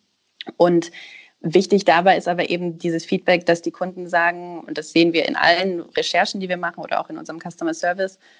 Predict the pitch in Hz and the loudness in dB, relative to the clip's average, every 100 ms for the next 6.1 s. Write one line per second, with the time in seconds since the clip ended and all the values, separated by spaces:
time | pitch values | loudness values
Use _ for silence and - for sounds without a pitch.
0 | _ _ _ _ _ - 185 180 180 185 | _ _ _ _ _ -2 4 4 2 -2
1 | 185 196 190 175 170 175 180 - 170 170 | 0 -2 -4 0 2 2 0 -4 -4 0
2 | 196 220 202 170 208 165 - - - 170 | 2 2 0 2 2 2 -6 -10 -6 -2
3 | 175 196 220 220 185 170 170 185 185 165 | 0 4 4 2 0 0 2 2 2 -2
4 | - 185 196 202 202 233 202 175 156 175 | -4 -4 -2 -4 -2 -2 -2 -4 -2 4
5 | 175 170 - 165 160 196 214 220 233 254 | 6 6 2 0 0 0 0 -2 -2 -4
6 | 240 | -4